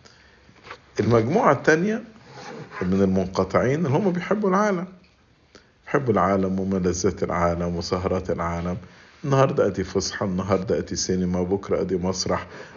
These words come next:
بعده أدي، مش عارف، كروز، بعده أدي. طبعًا الفسحة والحاجات دي مش غلط، لكن لما دي تشغلني على ربنا، ويبقى أنا كل حياتي عايز أتلذذ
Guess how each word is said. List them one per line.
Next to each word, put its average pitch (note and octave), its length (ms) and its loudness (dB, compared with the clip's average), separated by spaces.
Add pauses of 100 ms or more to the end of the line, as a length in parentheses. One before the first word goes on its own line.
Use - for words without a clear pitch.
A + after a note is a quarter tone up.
(120)
بعده G#2+ 400 4
أدي، F#2+ 240 -2
مش F#2 200 -4
عارف، F#2+ 360 -4
كروز، G2 460 0
بعده F#2+ 480 2
أدي. F#2 320 -2 (1200)
طبعًا B2+ 520 6 (240)
الفسحة - 560 0
والحاجات A#2+ 300 0
دي D#3 100 0
مش F3 180 2
غلط، G3 320 0 (960)
لكن F2+ 340 -2
لما F2+ 220 0
دي C3+ 280 0 (500)
تشغلني B2 480 4
على F2 200 0
ربنا، D2+ 500 -4 (800)
ويبقى G2+ 240 -2
أنا A#2 100 4
كل - 300 0
حياتي B2 440 0
عايز A2 280 0
أتلذذ G#2+ 640 2